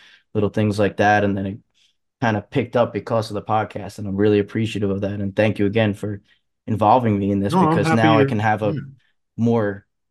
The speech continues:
Speaker 1: close relationship with you and Justin and Matt, and it's really nice. Yeah, going from seeing each other a couple times a year and talking maybe once or twice a quarter, like, it wasn't, we weren't doing
Speaker 2: Yeah.
Speaker 1: regular check-ins, to
Speaker 2: Yeah.
Speaker 1: now it's like, all right, a couple times a week we're texting,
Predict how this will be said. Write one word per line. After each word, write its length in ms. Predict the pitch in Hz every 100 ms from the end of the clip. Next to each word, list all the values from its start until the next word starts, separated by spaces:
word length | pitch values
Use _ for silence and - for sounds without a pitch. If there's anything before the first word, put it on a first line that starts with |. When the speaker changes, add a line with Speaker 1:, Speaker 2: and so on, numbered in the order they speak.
| _
Speaker 1:
close 300 | - 123 117
relationship 480 | 117 113 117 113 101
with 120 | 95
you 320 | 131 151 147 110
and 140 | 104
Justin 540 | 127 131 127 123 117 -
and 180 | 104 101
Matt, 360 | 107 104 - 107
and 160 | 101
it's 300 | 95 - - _
really 260 | 123 117 107
nice. 380 | 92 85 - - _ -
Yeah, 180 | 123 101
going 280 | 117 120
from 440 | 117 123 113 101 - _ _ _ -
seeing 360 | - 131 120
each 140 | 107 113
other 220 | 104 98
a 140 | - _ _ -
couple 180 | 110 110
times 320 | 120 107 98
a 40 |
year 340 | 101 113 110 101
and 180 | 98
talking 400 | - 110 101 104
maybe 460 | 101 107 104 98 95 _ -
once 320 | 110 110 110
or 200 | 107 98
twice 380 | - 120 107 101
a 40 |
quarter, 400 | - 117 110 98
like, 120 | 95
it 60 | 101
wasn't, 360 | 123 123 113 92
we 100 | 117
weren't 220 | 127 104
doing 220 | 113 110
Speaker 2:
Yeah. 60 | 101
Speaker 1:
regular 380 | 110 104 101
check-ins, 640 | 101 113 117 104 101 - - _ -
to 100 | 117
Speaker 2:
Yeah. 60 | 113
Speaker 1:
now 260 | 120 113
it's 120 | 104
like, 160 | 101 101
all 60 | 107
right, 180 | 101 -
a 40 | _ -
couple 220 | 113 107
times 240 | 113 107
a 60 | 104
week 240 | 110 110
we're 80 | 101
texting, 580 | - 127 127 135 123